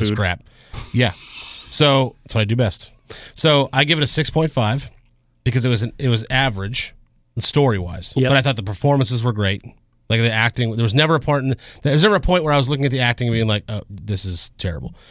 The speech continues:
Speaker 1: And, and the credits being the same font, all those kinds of things that really kind of brought it back to the original without being too cheesy about it. But it lost me on the cheese factor. There was too many scenes that were exactly like the original.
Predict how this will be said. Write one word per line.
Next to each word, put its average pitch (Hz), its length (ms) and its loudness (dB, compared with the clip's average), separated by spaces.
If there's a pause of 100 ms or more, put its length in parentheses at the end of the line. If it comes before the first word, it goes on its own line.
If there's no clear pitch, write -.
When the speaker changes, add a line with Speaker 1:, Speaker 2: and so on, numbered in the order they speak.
(180)
Speaker 1:
And, 127 280 0
and 127 320 2 (200)
the 123 80 -2
credits 127 440 2
being 123 220 2
the 117 60 0
same 120 240 0
font, 113 400 -2 (200)
all 139 140 4
those 160 180 0
kinds 151 240 0
of 135 100 -2
things 131 320 0
that 120 120 0
really 127 300 2
kind 123 180 0
of 107 200 -6
brought 127 260 2
it 127 80 -2
back 120 200 0
to - 80 -6
the 123 60 0
original 110 460 0 (200)
without 127 320 2
being 117 200 0
too 123 160 0
cheesy 131 440 2
about 90 300 0
it. 92 140 -4 (200)
But 135 120 2
it 127 60 0
lost 139 460 2
me 104 280 0 (180)
on 110 220 4
the 139 80 6
cheese 196 340 2
factor. - 540 -10 (260)
There 131 80 2
was 131 80 2
too 185 240 2
many 190 180 2
scenes 165 340 2
that 139 100 0
were 131 60 -2
exactly 147 280 0
like 135 140 0
the 120 80 -2
original. 160 400 2